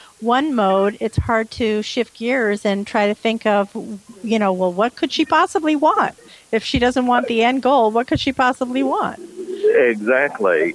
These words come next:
Speaker 2: And, and it was like, okay, there was so much more to be done that, uh, as I grew older, like I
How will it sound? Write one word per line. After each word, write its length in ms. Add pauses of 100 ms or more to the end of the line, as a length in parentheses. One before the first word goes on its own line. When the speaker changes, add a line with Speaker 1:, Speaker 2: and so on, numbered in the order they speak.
Speaker 2:
And, 400
and 120
it 120
was 180
like, 260
okay, 360
there 160
was 180
so 180
much 300
more 300
to 80
be 140
done 520 (380)
that, 420
uh, 500
as 200
I 140
grew 300
older, 420
like 220
I 60